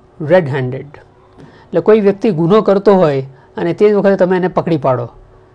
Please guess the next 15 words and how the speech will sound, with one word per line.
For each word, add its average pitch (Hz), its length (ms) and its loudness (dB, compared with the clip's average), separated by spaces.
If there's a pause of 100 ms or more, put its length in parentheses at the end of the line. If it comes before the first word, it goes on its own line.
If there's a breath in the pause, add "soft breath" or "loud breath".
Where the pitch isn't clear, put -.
(240 soft breath)
તો - 80 -12
તમે 170 220 -2
એમ 180 100 -4
કહો 175 140 0
કે 165 100 -4
"I 160 140 2
caught 175 360 0
him 185 160 -2
red 160 220 2
handed. 127 380 -6 (360)
He 160 40 -6
was 156 120 0
stealing 175 400 -2
from 165 180 -6
my 151 180 -2